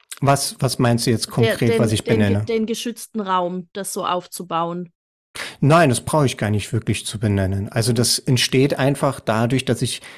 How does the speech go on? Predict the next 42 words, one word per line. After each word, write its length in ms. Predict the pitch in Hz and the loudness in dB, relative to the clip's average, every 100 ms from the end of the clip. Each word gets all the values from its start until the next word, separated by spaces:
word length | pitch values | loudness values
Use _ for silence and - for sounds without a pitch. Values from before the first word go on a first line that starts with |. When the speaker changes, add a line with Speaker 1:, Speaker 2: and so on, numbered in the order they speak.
| - - | -20 -2
Speaker 1:
eine 200 | 123 117 | 0 2
gute 280 | - 127 127 | 0 -2 -4
Gruppendynamik 1080 | - 123 120 117 110 104 98 101 95 - - | -4 0 0 2 0 2 0 0 -4 -8 -10
aufbaue. 640 | - 104 101 - 98 95 110 | -4 -2 -4 -4 -2 -2 -2
Das 220 | 120 117 | -2 -2
ist 260 | 160 127 - | -2 -2 -2
Speaker 2:
Mhm. 40 | |
Speaker 1:
der 120 | 113 110 | -4 -2
Kern. 420 | - 107 101 98 | -2 0 0 -2
Also 260 | 110 104 | -2 -2
bevor 360 | 107 117 - 143 | -2 -2 0 2
ich 240 | 147 - - | 2 0 -2
keine 320 | 123 135 139 | 0 2 2
gute 260 | 139 135 | 0 -2
Gruppendynamik 1000 | 117 - 123 120 113 104 101 107 107 - | -2 -4 0 2 2 2 2 0 0 -2
habe, 360 | 113 107 104 110 - - - - - - _ | -2 0 -2 -6 -12 -20 -20 -20 -20 -20 _
sind 220 | - 123 | 2 4
die 120 | 120 | 4
Kinder 280 | - 127 123 | 2 4 4
nicht 220 | 120 - | 2 2
in 80 | 117 | 2
der 40 | 110 | 4
Lage, 240 | 110 110 | 2 0
aus 140 | 110 - | -2 -2
sich 140 | 117 | -2
herauszukommen. 540 | 107 104 - 113 104 | 0 0 -2 -2 -2
Es 120 | 101 131 | 0 2
würde 200 | 131 139 | 4 4
nichts 240 | 135 - | 2 -4
bringen, 360 | - 135 143 120 | 0 2 4 4
dass 180 | 117 | 2
denen 220 | - 117 117 | 2 2 4
das 340 | 113 - - _ _ | 2 -4 -12 _ _
zu 180 | - | -4
erklären. 520 | - - - 123 139 151 | -4 -2 0 2 4 2
Das 160 | - | 2
würden 120 | 120 | 2
sie 140 | 117 117 | 2 0
wahrscheinlich 480 | 113 117 117 113 120 | 0 2 2 2 0
nicht 220 | 113 - | 0 -2
verstehen. 680 | 107 - 127 120 170 240 - - - | -4 -2 2 2 4 2 0 -20 -10
Speaker 2:
Mhm. 440 | 202 190 190 196 | -10 -8 -10 -14